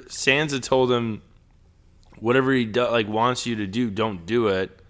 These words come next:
And then he did that. You know, John's kind of a meathead. Like, they could have thought, like, "Oh, on horses, like, yeah, they can take out some,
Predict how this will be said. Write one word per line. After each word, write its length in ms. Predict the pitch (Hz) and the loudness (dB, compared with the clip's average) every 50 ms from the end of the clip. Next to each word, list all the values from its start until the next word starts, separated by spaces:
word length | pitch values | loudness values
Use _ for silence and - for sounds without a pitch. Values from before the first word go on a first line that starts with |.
| - - - - - _ _ _ - _ _ _ - - - | -20 -20 -20 -20 -20 _ _ _ -20 _ _ _ -20 -14 -8
And 140 | 117 113 110 | -4 -2 -2
then 180 | 110 113 113 | -2 -2 -2
he 80 | 120 110 | -4 -6
did 280 | 101 95 113 123 120 107 | -2 2 2 2 2 2
that. 260 | 110 107 107 107 - 101 | 0 0 0 -2 -2 -2
You 80 | 113 | -2
know, 220 | 110 101 98 101 101 | 0 0 0 -2 -4
John's 460 | 101 113 110 131 156 175 156 160 - | -2 -2 0 0 0 -2 -4 -6 -6
kind 220 | - 147 139 135 127 | -2 0 2 2 2
of 60 | 117 | 0
a 40 | 113 | 0
meathead. 540 | 117 127 135 131 123 110 107 107 107 107 | 0 0 -2 0 0 0 0 2 0 0
Like, 200 | 110 104 98 - | -2 -2 -2 -2
they 160 | - 113 117 120 | 0 0 0 0
could 220 | - - 143 127 | 0 -2 -2 -2
have 120 | 120 110 | -2 -4
thought, 260 | - - 120 117 120 123 | -2 0 2 2 2 2
like, 200 | 120 110 95 - | 0 -2 -2 2
"Oh, 180 | 123 127 127 | 2 4 6
on 140 | 123 117 110 | 6 4 4
horses, 500 | 110 110 113 123 123 - - 123 113 104 | 0 0 0 0 0 0 -2 -4 -2 -2
like, 160 | 110 107 110 | -2 -2 0
yeah, 160 | 117 117 113 | 0 0 2
they 120 | 110 107 107 | 2 0 0
can 160 | - 110 104 | -2 -6 -6
take 240 | - - 113 107 - | -2 -2 -2 0 0
out 180 | 113 113 101 - | 0 0 -2 -2
some, 340 | - 123 120 117 117 113 | -4 -2 -2 -2 -2 -4